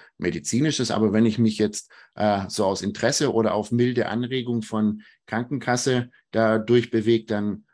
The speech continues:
weiß ich's auch nicht unbedingt. Aber ein Stück weit kann man, glaub ich, ganz gut sagen, ne, Dinge, die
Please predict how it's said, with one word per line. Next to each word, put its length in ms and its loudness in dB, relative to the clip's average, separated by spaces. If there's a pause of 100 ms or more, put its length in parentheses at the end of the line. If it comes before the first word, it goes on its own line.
(100)
weiß 240 -6
ich's 160 -6
auch 140 0
nicht 220 2
unbedingt. 600 -2 (460)
Aber 480 4 (220)
ein 120 0
Stück 300 2
weit 400 2
kann 140 0
man, 120 2
glaub 200 4
ich, 120 -2
ganz 240 -2
gut 240 -2
sagen, 380 2
ne, 140 0
Dinge, 360 -2
die 400 -2